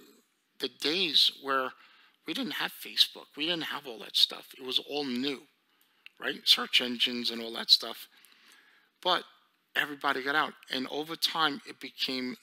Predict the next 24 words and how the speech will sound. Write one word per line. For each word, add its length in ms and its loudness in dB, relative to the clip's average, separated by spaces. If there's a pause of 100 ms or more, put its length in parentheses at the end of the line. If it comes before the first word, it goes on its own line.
normally 680 -4 (420)
and 120 -2
accepted. 560 2 (480)
Normal 360 -4
and 120 -6
accepted. 500 0 (920)
Now 160 -2
look 240 -8
at 60 -10
it. 100 -14 (1120)
The 80 -4
internet 380 -6
runs 220 -2
the 80 -4
world. 380 -8 (1400)
You 120 -6
look 200 -4
in 100 -10
here, 600 -4 (1000)
the 80 -8
same 460 4
thing 260 -4
happened, 520 -6
right? 260 -4